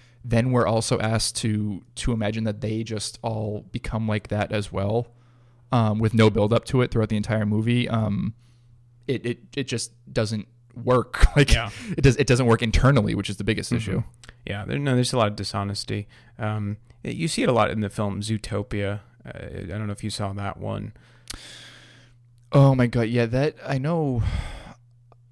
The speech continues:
Speaker 1: I think, yeah, I, I saw that, I saw that a while ago. I just forget,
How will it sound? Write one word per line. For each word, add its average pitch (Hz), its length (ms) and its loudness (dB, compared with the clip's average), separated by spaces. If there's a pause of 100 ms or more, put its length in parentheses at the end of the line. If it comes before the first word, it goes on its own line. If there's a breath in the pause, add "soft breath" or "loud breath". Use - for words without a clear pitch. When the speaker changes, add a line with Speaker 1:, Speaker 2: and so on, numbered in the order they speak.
(140)
Speaker 1:
I 139 60 -10
think, 208 240 -6
yeah, 131 360 2
I, - 60 -4
I - 40 2
saw 131 160 -2
that, 123 200 -2
I 139 60 0
saw 120 180 0
that 104 160 -4
a - 80 -4
while 104 200 -2
ago. 101 140 -6
I 98 40 -4
just 107 160 -8
forget, 110 200 -8